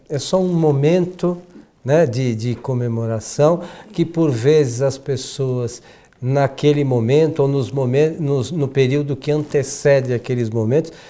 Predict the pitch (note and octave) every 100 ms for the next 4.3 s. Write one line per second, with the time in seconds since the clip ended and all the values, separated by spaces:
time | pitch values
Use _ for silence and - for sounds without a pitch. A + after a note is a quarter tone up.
0 | - - A3 G#3+ F3+ F3 E3+ E3 D3 C#3+
1 | C#3 - - B2 - - C3+ D#3 D3+ C3
2 | A#2 B2 D3+ B2+ B2+ B2 C3+ B2+ A#2+ -
3 | B2+ A#2+ A#2 - A#2 A2+ A2+ B2+ D3+ E3+
4 | - F#3